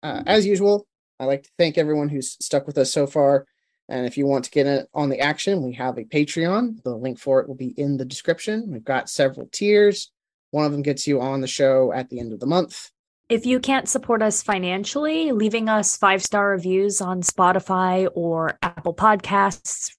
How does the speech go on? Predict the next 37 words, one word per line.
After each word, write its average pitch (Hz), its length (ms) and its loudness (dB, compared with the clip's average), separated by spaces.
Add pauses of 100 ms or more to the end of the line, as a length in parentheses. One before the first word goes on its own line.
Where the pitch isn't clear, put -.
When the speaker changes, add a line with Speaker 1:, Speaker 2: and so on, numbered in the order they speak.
Speaker 2:
really 202 240 6
helps 180 300 2
us 185 140 0
out, 196 260 2
helps 202 240 0
us 196 80 -6
climb 247 300 -2
in 233 60 -2
the 220 60 -8
rankings, 220 480 -4
helps 320 240 4
us 254 120 -2
gain 214 240 -2
a - 20 -2
little 196 220 0
bit 190 80 -4
of 180 80 -4
notice. 190 400 -2 (400)
And 240 100 2
of 233 100 0
course, - 460 4
if 220 140 0
you 214 100 6
leave 208 200 2
a 226 60 4
review 202 440 4
on 185 180 -2
Apple 165 240 -8
Podcasts 220 580 0
with 277 120 0
a 277 40 -2
few 302 240 2
words 196 360 2
and 262 80 -8
a 269 40 -8
five-star 175 520 -4
review, 240 360 0